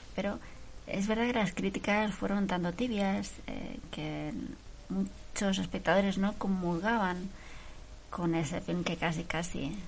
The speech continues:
llegaba a las tres horas, que además carecía de acción y que se regodeaba en diálogos filosóficos y científicos. Es probable que alguien como Carl Sagan, pues, no necesite presentación.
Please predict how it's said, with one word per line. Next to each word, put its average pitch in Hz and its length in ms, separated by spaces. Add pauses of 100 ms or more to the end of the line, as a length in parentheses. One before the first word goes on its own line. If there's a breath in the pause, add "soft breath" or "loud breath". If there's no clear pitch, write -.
(160)
llegaba 170 220
a 160 40
las 151 160
tres - 300
horas, 180 400
que - 100
además 175 220
carecía 175 420
de 147 60
acción 214 720 (840 loud breath)
y 196 100
que 196 200
se 214 220
regodeaba 170 760
en 156 120
diálogos 156 600
filosóficos 190 680
y 165 60
científicos. 160 760 (4000 loud breath)
Es 196 140
probable 262 500
que 175 160
alguien 180 240
como 165 220
Carl 170 160
Sagan, 180 320
pues, 165 180
no 156 120
necesite 156 440
presentación. - 540